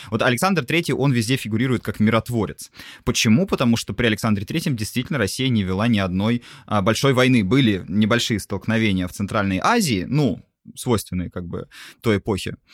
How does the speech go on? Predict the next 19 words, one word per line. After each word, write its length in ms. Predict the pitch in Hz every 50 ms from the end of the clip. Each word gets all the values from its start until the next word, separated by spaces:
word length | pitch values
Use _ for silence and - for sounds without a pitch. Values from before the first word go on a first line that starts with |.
| - - -
Но 260 | 117 143 160 165 156
это 340 | 131 135 131 139 127 120 113
нельзя 300 | 113 113 120 113 127 123
назвать 280 | 113 104 107 110 104
большой 320 | 90 107 107 - - 117 101
войной, 260 | 95 95 92 90 82
да, 100 | 78 101
то 120 | 90 -
есть 120 | 87 85 -
с 40 | -
точки 260 | - 95 - - -
зрения, 300 | 92 92 98 90 90 87
там, 340 | - - 101 - - - -
того 220 | - - 107 98
же 80 | 92 98
Александра 340 | 92 90 - 98 95 95 95
Второго, 380 | - - 107 113 165 175 147
который 360 | - - 98 - 101 92 92 85
провёл 460 | - 101 101 95 98 95 90 87